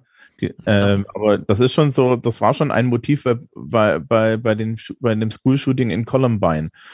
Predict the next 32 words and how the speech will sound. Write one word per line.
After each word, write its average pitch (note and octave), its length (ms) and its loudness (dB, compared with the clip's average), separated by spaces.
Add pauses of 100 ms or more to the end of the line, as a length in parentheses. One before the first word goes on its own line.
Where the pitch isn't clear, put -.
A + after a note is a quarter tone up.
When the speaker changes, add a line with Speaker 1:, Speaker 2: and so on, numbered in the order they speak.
(140)
Speaker 1:
Und F#2+ 80 -4
das G#2+ 140 -2
ist - 160 -2
nun G#2+ 120 4
wirklich A2 420 -2
ewig A#2 440 -2
her. C2+ 300 -6 (560)
Speaker 2:
Ja. G2+ 280 -2 (640)
Speaker 1:
Und F#2+ 400 -4 (380)
wir G2+ 220 -2
haben G#2+ 100 4
ja G#2+ 80 4
nichts G#2 260 -2
gelernt, F#2+ 400 2
ne? F2+ 220 -4 (1700)
Also F#2+ 160 -6
Speaker 2:
Äh, A#2 360 2
nee, A#2 140 0
tatsächlich A#2+ 400 -2
nicht. - 380 -4
Wir G#2 140 -2
sehen G#2 200 -2
hier G2+ 420 -2
Radikalisierungs-, A2+ 1000 -6 (140)
äh, G#2+ 380 -2 (640)
Vorgänge, B2 920 2
die A2+ 280 -4
wir A2 80 2
erstmal G#2+ 380 -2
nur G#2+ 180 -4
so G#2 140 0
erleben. G#2 580 -2